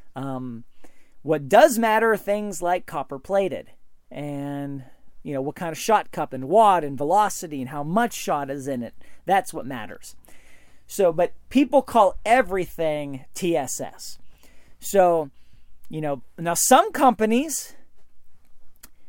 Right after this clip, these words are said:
they're not federal, but they will buy Federal's T S S shot because of brand awareness. People know what T S S is, and they will put it in their shells,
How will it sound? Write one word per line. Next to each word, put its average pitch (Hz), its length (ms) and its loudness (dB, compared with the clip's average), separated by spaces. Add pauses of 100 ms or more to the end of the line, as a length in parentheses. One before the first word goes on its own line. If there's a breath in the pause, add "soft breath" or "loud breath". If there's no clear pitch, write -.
(120)
they're 247 280 6
not 220 360 4
federal, 190 600 4 (160)
but 202 280 4
they 302 180 10
will 269 180 6
buy 226 400 6
Federal's 247 720 6
T 247 320 2
S 240 240 4
S 226 180 0
shot 214 480 6 (580 soft breath)
because 196 440 4
of 151 200 0
brand 226 600 2
awareness. 190 800 2 (240)
People 208 320 0
know 202 240 8
what 196 180 4
T 196 220 2
S 175 180 0
S 233 300 4
is, 160 340 -2 (480 soft breath)
and 185 160 0
they 226 100 8
will 214 160 10
put 320 300 8
it 311 160 -2
in 247 360 2
their 240 300 6
shells, 180 840 4